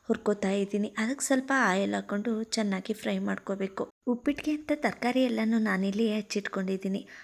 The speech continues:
ಹಾಗೆಯೇ ಒಂದು ಬಾಣಲಿಗೆ ಎಣ್ಣೆ, ತುಪ್ಪ, ಅದ್ರ ಜೊತೆಗೆ ಸ್ವಲ್ಪ ಕರಿಬೇವು, ಈರುಳ್ಳಿ, ಹಸಿರು ಮೆಣಸಿನ್ಕಾಯಿ ಎಲ್ಲನೂ ಹಾಕ್ಕೊಂಡು ಬಾಡಿಸ್ಕೊತಾ ಇದ್ದೀನಿ. ಆಮೇಲೆ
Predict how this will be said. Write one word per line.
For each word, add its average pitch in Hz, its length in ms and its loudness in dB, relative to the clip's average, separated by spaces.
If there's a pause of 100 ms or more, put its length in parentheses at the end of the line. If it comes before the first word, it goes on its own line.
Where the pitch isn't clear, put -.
ಹಾಗೆಯೇ 208 420 0
ಒಂದು 196 220 0
ಬಾಣಲಿಗೆ 196 600 -2
ಎಣ್ಣೆ, 202 500 2
ತುಪ್ಪ, 202 400 -2 (180)
ಅದ್ರ 202 200 -6 (120)
ಜೊತೆಗೆ 208 500 -2 (320)
ಸ್ವಲ್ಪ 202 380 2
ಕರಿಬೇವು, 202 800 0
ಈರುಳ್ಳಿ, 208 760 2
ಹಸಿರು 233 280 0
ಮೆಣಸಿನ್ಕಾಯಿ 202 800 0
ಎಲ್ಲನೂ 214 420 2
ಹಾಕ್ಕೊಂಡು 196 560 0 (440)
ಬಾಡಿಸ್ಕೊತಾ 196 580 0
ಇದ್ದೀನಿ. 202 420 0 (180)
ಆಮೇಲೆ 220 840 2